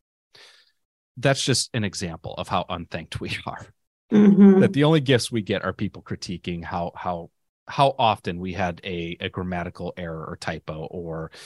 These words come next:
Speaker 1: um, misquote in, in our thing. So you know what? A little gratitude goes a long way. Um, so it's not a matter of if you'll get opportunities. It's a matter of when you will.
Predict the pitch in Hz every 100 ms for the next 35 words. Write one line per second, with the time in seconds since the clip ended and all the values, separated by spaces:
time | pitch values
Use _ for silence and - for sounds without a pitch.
0 | - - 104 92 85 80 80 _ 107 101
1 | - - - - _ - - - _ -
2 | 87 92 87 80 - 76 76 - 95 113
3 | 127 123 123 120 104 113 104 95 90 -
4 | 87 82 85 78 80 80 82 78 - -
5 | - - 104 104 98 _ _ _ _ _
6 | _ _ - 160 143 160 185 196 139 131
7 | 120 - 104 - - _ - 110 113 120
8 | 117 113 - - 123 123 131 143 113 -
9 | 90 87 85 - 85 82 113 214 _ _
10 | _ _ - 92 80 82 85 156